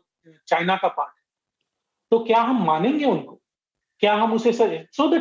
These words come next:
tensions जो डिप्लोमेसी के पीछे हम लोग दस साल, पन्द्रह साल,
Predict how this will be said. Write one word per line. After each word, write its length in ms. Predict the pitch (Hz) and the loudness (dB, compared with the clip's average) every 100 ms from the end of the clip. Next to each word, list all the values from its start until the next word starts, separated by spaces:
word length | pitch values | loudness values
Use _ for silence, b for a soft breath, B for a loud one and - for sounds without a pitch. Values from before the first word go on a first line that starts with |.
| - | 0
tensions 520 | 170 175 190 - 294 254 | 0 0 -2 -2 -2 -2
जो 400 | - 160 151 247 | -4 -2 0 2
डिप्लोमेसी 840 | - 170 170 226 254 240 240 233 | 0 -6 0 0 0 -2 -4 -4
के 220 | 233 233 | 0 2
पीछे 600 | 233 - - 175 - 226 | 0 -6 -12 -12 -2 0
हम 220 | 196 208 | 0 0
लोग 240 | 208 196 - | 0 0 0
दस 100 | 196 | -2
साल, 280 | 196 - 190 | -2 -2 0
पन्द्रह 380 | 190 165 160 185 | -2 -4 -2 -2
साल, 340 | 190 185 180 | 0 0 0